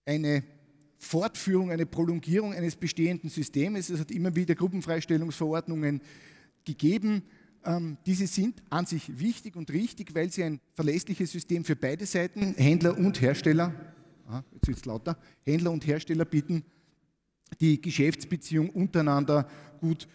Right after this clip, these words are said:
zu regeln. Wichtig in dem Zusammenhang grundsätzlich sind Verträge zwischen Unternehmen,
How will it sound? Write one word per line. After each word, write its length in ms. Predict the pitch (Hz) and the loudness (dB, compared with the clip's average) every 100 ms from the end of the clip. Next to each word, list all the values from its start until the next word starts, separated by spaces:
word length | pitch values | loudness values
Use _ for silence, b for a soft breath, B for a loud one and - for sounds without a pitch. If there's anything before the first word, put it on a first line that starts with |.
| b b | b b
zu 160 | - 151 | 2 4
regeln. 420 | 147 147 123 101 - | 6 4 2 -2 -6
Wichtig 340 | 147 220 - 202 | 0 0 0 -6
in 100 | 175 | -6
dem 160 | 185 | -8
Zusammenhang 600 | 196 180 160 196 190 190 - - | -8 -2 -2 0 -2 -4 -8 -4
grundsätzlich 960 | 139 202 - 196 185 - 220 254 - - b b b _ | 0 2 4 4 2 0 -2 -2 -6 -20 b b b _
sind 540 | - 165 156 - - _ _ _ | 0 2 2 -2 -12 _ _ _
Verträge 760 | 139 - 120 127 131 180 220 185 _ _ | -6 -2 2 2 2 2 0 -4 _ _
zwischen 380 | - 190 202 196 | -4 -2 -2 -6
Unternehmen, 760 | 170 160 147 120 123 151 214 | -6 -2 0 2 2 2 0